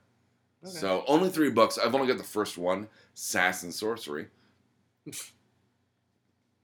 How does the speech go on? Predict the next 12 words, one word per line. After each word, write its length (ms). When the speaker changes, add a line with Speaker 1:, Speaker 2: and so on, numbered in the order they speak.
Speaker 2:
But, 240
uh, 340
I 80
look 200
forward 180
to 40
reading 300
the, 320
the 300
next 200
couple 200
books. 440